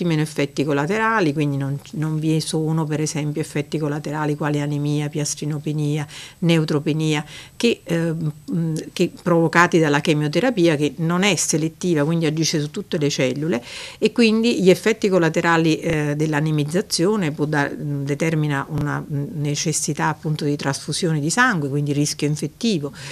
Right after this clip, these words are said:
Invece la diminuzione dei globuli bianchi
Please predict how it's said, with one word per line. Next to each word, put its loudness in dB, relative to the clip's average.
Invece 6
la 2
diminuzione 0
dei 2
globuli 0
bianchi 2